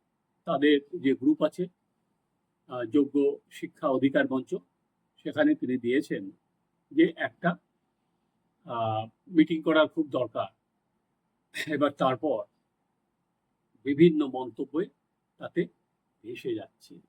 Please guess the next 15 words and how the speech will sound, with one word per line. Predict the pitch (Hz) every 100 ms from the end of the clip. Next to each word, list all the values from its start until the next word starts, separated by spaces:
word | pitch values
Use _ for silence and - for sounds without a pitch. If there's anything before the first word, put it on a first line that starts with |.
| _ _ _ _ _
এবং, | 165 196 143 - _ _ _ _ _ _ _ _ _ _ _ -
আহ, | - 139
নানা | 127 156 180 175
সুর | - 208 208 123 107 _ _
সেখান | - 165 147 127
থেকে | 131 180 - _ _ _ _ _ -
বেরিয়ে | 147 143 143
আসছে। | 120 - 113
কেউ | 123 117
বলছেন, | 127 120 139
"চলুন | 135 143 147 135 _ _ _ _ -
হাইওয়ে | 135 139 147 143
অব-, | 151 170
অবরোধ | 156 151 151
করি," | - 151